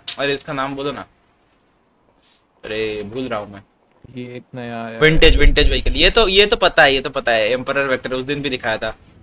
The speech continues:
Speaker 1: टू फ़ोर्टी का है, फिर
Speaker 2: हाँ।
Speaker 1: taxes लगा के कुछ ज्यादा होता है, तो मैं नहीं लिया था ये।
Speaker 2: हाँ, हाँ।
Speaker 1: ये भी लूंगा, सब बाद में लूंगा। ये मैं पहला है मेरा वो वाला, वो आरआर, registered आरआर, मेरे को पहले लेना है।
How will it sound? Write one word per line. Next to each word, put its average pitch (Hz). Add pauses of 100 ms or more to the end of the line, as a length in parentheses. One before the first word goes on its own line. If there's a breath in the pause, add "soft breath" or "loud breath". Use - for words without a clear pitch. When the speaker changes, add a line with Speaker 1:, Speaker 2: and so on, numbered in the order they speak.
(120)
Speaker 1:
टू 165
फ़ोर्टी 151
का 165
है, 185
फिर 165
Speaker 2:
हाँ। 131
Speaker 1:
taxes 135
लगा 139
के 139
कुछ 131
ज्यादा 117
होता 117
है, 110
तो 120
मैं 120
नहीं 127
लिया 117
था 107
ये। 98
Speaker 2:
हाँ, 113
हाँ। 107
Speaker 1:
ये 160
भी 202
लूंगा, 160
सब 156
बाद 143
में 156
लूंगा। 131
ये 113
मैं 123
पहला 143
है 175
मेरा 165
वो 160
वाला, 147
वो 127
आरआर, 120
registered 123
आरआर, 143
मेरे 131
को 131
पहले 117
लेना 104
है। 98